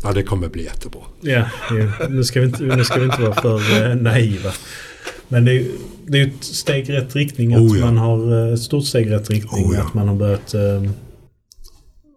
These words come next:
Speaker 2: man ser problematiken och man har tagit upp det, man har gjort ett direktiv om det. Eh, har vi, nu har man ju en he-, mycket tydligare grund att bygga vidare på.
Speaker 1: Precis.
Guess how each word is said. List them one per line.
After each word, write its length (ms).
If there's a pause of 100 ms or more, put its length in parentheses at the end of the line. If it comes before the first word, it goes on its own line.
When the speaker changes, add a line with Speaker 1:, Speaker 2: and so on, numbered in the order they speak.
(100)
Speaker 2:
man 160
ser 220
problematiken 1040
och 160
man 140
har 80
tagit 300
upp 320
det, 140
man 180
har 60
gjort 220
ett 120
direktiv 640
om 140
det. 140 (1080)
Eh, 500
har 120
vi, 120
nu 200
har 200
man 140
ju 180
en 260
he-, 320
mycket 380
tydligare 280
grund 280
att 520
bygga 220
vidare 340
på. 60
Speaker 1:
Precis. 600